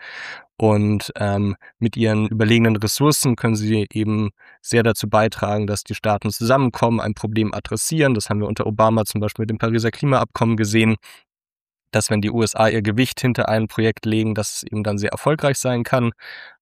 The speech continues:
Aber das macht diese Organisationen und Verträge natürlich auch verwundbar gegenüber dem Rückzug der U S A, wenn dann eben der größte Staat nicht mehr mitmachen will und seine Ressourcen dem Projekt wieder entzieht.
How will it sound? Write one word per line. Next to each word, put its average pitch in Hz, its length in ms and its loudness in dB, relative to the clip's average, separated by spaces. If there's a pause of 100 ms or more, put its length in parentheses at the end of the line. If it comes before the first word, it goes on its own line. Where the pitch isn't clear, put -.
Aber 110 460 4
das 110 160 -4
macht 107 240 -4
diese 110 240 -2
Organisationen 107 640 0
und 107 240 -4
Verträge 104 400 -2
natürlich 104 360 -4
auch - 160 -2
verwundbar 107 680 2 (420)
gegenüber 107 480 2
dem 104 160 2
Rückzug 104 420 -2
der 104 120 0
U 101 140 -4
S 95 160 -4
A, 98 180 0
wenn 101 120 2
dann 101 140 0
eben 101 320 -2 (400)
der 104 100 2
größte 107 440 -2
Staat 98 320 2
nicht 107 140 -4
mehr 104 100 4
mitmachen 107 480 2
will 107 140 0
und 104 100 0
seine 104 260 0
Ressourcen 104 480 0
dem 101 140 0
Projekt - 380 -4
wieder 107 180 -4
entzieht. - 460 -4